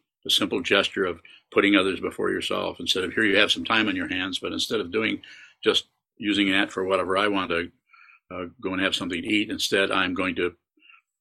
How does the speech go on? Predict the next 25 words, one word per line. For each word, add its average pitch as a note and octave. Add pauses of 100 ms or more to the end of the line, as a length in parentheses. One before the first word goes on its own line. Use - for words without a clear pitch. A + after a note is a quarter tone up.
(160)
I'm F2+
going E2+
to E2
speak -
about G2
others F2
in F#2+
a F2
way E2+ (400)
that F2+ (360)
changes F#2+
that F#2
dynamic F2
a G2+
little F#2+
bit. F2+
So -
I'm F2+
thinking -
about F#2+
someone G2+
else G2+
and F#2+ (380)
praying, G2+ (180)
supplicating. -